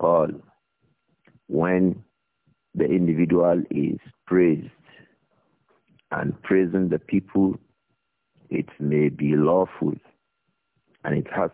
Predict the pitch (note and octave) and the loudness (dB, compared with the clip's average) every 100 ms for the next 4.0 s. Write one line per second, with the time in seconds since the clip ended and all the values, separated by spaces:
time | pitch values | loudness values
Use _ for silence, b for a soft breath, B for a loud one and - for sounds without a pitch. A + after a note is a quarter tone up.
0 | - E2+ - F2 E2+ F2 F2+ - F2+ - | -6 -6 -4 -8 -6 -6 -6 -6 -8 -4
1 | E2+ F2 F2 D#2+ - D#2 D2 C#2+ D2 F2+ | -4 -2 -4 -10 -8 -4 -2 -2 -2 -2
2 | - E2 E2 D#2+ D#2+ - - - _ _ | -4 -2 0 2 0 -4 -10 -12 _ _
3 | _ _ _ _ _ _ _ _ - | _ _ _ _ _ _ _ _ -6